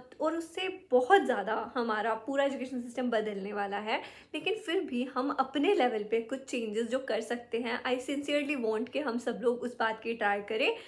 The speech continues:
and this is my contribution in that। I hope you will like this video। तो, अ, ये सब चीज़ें अभी मैं आपको आठ पॉइंट्स बताऊंगी जो मैंने वहाँ पर उन टीचर्स के देखे जो मुझे बहुत अच्छे लगे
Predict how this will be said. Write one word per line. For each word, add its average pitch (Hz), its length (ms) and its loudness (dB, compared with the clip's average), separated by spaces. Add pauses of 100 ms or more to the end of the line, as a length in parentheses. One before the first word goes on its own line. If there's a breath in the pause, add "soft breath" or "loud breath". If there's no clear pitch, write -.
(260 loud breath)
and 226 420 -4
this 277 200 -4
is 294 120 -4
my 247 220 2 (100)
contribution 208 640 -6
in 202 220 -8
that। 196 200 -2 (400 loud breath)
I 269 100 2
hope 277 240 0
you 262 80 -4
will 262 200 -2
like 214 240 -2
this 226 260 -2
video। 220 380 0 (380 loud breath)
तो, 311 80 0
अ, 277 280 2
ये 294 260 -2
सब 262 380 0
चीज़ें 233 460 -2
अभी 240 200 -4
मैं 285 120 0
आपको 285 240 -2
आठ - 380 4
पॉइंट्स 294 340 0
बताऊंगी 220 560 0
जो 247 180 -2
मैंने 262 220 0
वहाँ 269 400 0
पर 311 100 2
उन 302 200 -6
टीचर्स 262 420 -4
के 277 140 -4
देखे 247 320 -4
जो 262 80 -6
मुझे 262 220 -2
बहुत 285 300 -2
अच्छे 285 300 -4
लगे 214 340 -2